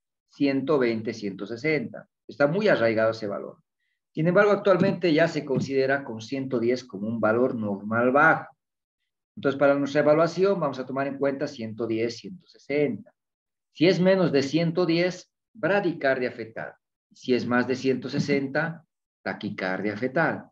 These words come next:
Solo estoy encontrando un signo,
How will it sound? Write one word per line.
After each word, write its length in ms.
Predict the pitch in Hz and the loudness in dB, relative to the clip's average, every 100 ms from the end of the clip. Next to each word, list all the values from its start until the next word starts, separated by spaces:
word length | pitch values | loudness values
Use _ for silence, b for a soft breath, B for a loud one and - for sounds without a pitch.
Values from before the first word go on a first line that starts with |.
| _ _ _ _ _ _ | _ _ _ _ _ _
Solo 360 | - 147 160 | -6 0 2
estoy 220 | 156 147 | 2 2
encontrando 600 | 147 143 143 127 139 143 147 | 2 2 -2 0 0 0 -2
un 100 | 147 | -2
signo, 560 | 190 220 120 98 - | -2 -2 -4 -8 -12